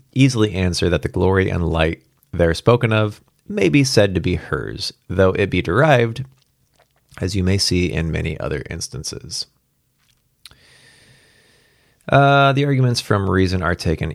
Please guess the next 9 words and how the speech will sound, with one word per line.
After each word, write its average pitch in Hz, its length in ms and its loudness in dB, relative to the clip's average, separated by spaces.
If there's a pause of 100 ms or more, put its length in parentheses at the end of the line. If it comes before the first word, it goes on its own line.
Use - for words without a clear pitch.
either - 340 -12 (800)
from 120 540 0
that 95 300 2
light 110 380 2
which 95 200 -4
is 87 140 -4
discerned - 420 -6
in 107 180 -4
her 90 320 -4